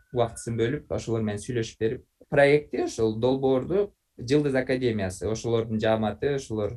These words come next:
ишке ашырып атат да. Алар окутат, алар, э, а, ошол студенттер менен иштешет. А биз, э, демөөрчү, андан кийин ментор катары Америкадагы досторубуз, ошол аларга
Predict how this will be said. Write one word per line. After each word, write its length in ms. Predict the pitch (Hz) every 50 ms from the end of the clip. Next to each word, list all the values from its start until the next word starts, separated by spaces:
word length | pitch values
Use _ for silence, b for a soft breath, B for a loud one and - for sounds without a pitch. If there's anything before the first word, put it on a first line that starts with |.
| - -
ишке 240 | 120 - - 113
ашырып 300 | 110 - - 110 95 92
атат 180 | 87 87 87 - -
да. 100 | - - 127
Алар 180 | 120 120 117 117
окутат, 540 | 123 127 127 - - 131 127 123 120 - -
алар, 360 | 104 110 113 117 110 107 - _ _ _ _ _ _ _ -
э, 80 | 110 107
а, 600 | 104 101 101 101 101 98 - - - - - - _ _ _ -
ошол 340 | - 113 - - 113 110 -
студенттер 520 | - - - 135 123 120 113 110 - 113 113
менен 220 | 113 110 110 113
иштешет. 460 | 117 - - 131 127 143 196 - - _ _ _ _ _ _ _ _
А 120 | - 107 110
биз, 480 | 120 139 151 165 - - - - _ _ -
э, 260 | 107 107 104 104 - - - _ _ _ _ _ -
демөөрчү, 640 | - 120 139 135 143 139 131 123 120 - - 147 143
андан 280 | 120 117 117 113 110 110
кийин 200 | 117 123 123 117
ментор 360 | 127 131 127 123 - - 107
катары 500 | 104 104 - 98 95 98 95 95 95 95 -
Америкадагы 800 | 104 113 127 127 123 120 - 113 110 107 110 110 110 113 110
досторубуз, 640 | 113 120 120 120 - - 120 120 127 143 143 - 117
ошол 240 | 110 - 107 101 101
аларга 500 | 110 113 113 113 113 107 104 101 98